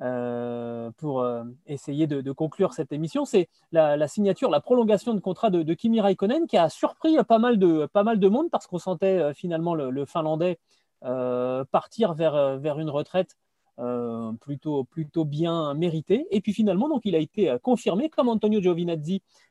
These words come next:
euh, chez, euh, chez Alfa Romeo. Et, euh, et ça soulève quelques, quelques questions, Stéphane, parce qu'on, on, on se demande, alors c'est la, la, je trouve que c'est une question, euh, typiquement de, de, de, de journaliste, mais tant pis, on va se la poser quand même.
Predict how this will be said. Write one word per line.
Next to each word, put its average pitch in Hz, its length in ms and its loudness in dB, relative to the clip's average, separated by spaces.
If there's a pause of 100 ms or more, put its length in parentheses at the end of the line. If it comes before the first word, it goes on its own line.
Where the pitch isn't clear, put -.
(200)
euh, 139 240 0
chez, 175 280 0
euh, 131 260 2
chez 185 200 -4
Alfa 160 280 2
Romeo. 170 500 0 (460)
Et, 180 240 6
euh, 147 600 0 (840)
et 147 580 0
ça 160 240 -2
soulève 240 340 2
quelques, 165 520 2
quelques 208 300 2
questions, 269 480 -2
Stéphane, 143 540 -6
parce - 160 -6
qu'on, 170 380 2
on, 165 220 -8
on 175 140 0
se 160 60 0
demande, 196 320 4
alors 120 240 -4
c'est 151 180 -6
la, 135 220 -6 (320)
la, 127 280 -8 (260)
je - 80 -20
trouve 190 140 2
que 180 120 2
c'est 185 100 -2
une 175 140 0
question, 196 420 0
euh, 156 60 0 (200)
typiquement 202 520 0
de, 147 260 -2 (240)
de, 147 260 -4
de, - 240 -14
de 160 160 0
journaliste, 175 440 0
mais 147 120 -2
tant 147 140 0
pis, 208 100 -2
on 196 60 2
va 165 80 2
se 156 100 -4
la 143 60 -4
poser 143 240 -4
quand 143 100 -2
même. 208 160 0